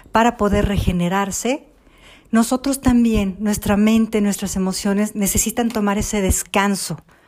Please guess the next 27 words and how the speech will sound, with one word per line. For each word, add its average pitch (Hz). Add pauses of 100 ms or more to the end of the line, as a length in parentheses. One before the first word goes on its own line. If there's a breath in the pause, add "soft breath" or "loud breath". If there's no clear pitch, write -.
(340 soft breath)
ese 214
salirnos 233
un 254
poquito 262
de 277
donde 185
estamos. 165 (600 soft breath)
¿Cuál 311
puede 330
ser 294
una 277
manera 202 (100)
muy 247
fácil 214
de 196
descansar? 180 (300 soft breath)
Es 233
a 262
través 220
de 226
la 202
respiración. 170 (600 soft breath)
Cuando 214
nosotros 247
tomamos 214
inhalaciones 190
profundas, 165